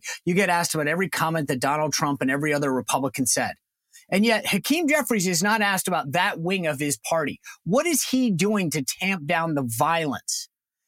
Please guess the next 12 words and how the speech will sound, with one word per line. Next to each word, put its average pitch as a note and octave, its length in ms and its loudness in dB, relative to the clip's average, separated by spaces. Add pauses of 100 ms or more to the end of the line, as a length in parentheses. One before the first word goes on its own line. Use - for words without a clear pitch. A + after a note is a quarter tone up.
(280)
and D#3 100 0
the E3 120 0
actions F3 580 0
of D#3+ 200 -2
a C#3+ 120 0
pro-terrorist F#3 1500 -2
organization D3+ 880 -2
wing D3+ 300 0
within C#3 260 -2
the C3 60 -2
Democratic C3 480 -4
Party? C3 340 -6